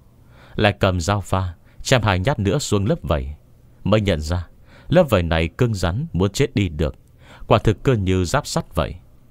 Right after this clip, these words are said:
Bà Tử nhìn sát vào vết thương trên mình rắn, liền phát hiện con chân này có hai lớp vảy,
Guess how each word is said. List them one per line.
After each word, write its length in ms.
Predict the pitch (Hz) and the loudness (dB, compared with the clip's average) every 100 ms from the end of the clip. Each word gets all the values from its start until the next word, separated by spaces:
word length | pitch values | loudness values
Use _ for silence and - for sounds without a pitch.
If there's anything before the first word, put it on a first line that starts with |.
| - - - | -20 -20 -4
Bà 100 | 120 | -2
Tử 160 | 107 101 | 2 2
nhìn 240 | 85 92 | 2 0
sát 260 | 87 180 190 | 0 -4 0
vào 220 | 85 78 | 0 0
vết 100 | - 139 | -2 -4
thương 280 | - 92 92 | -2 -2 -2
trên 220 | - 143 | -2 -2
mình 180 | 82 76 | 0 -2
rắn, 260 | 76 95 196 - - - | -2 -4 -6 -14 -18 -6
liền 220 | 80 117 | -2 0
phát 200 | 120 107 | 0 -2
hiện 240 | 85 62 - - - - - | -2 -4 -10 -20 -20 -20 -2
con 140 | 120 | 0
chân 240 | 117 113 101 | 2 0 2
này 200 | 82 82 | 0 0
có 200 | - 104 | 0 -2
hai 220 | 87 90 | 0 -2
lớp 200 | 90 170 | -2 -2
vảy, 320 | 80 73 67 | -4 -4 -6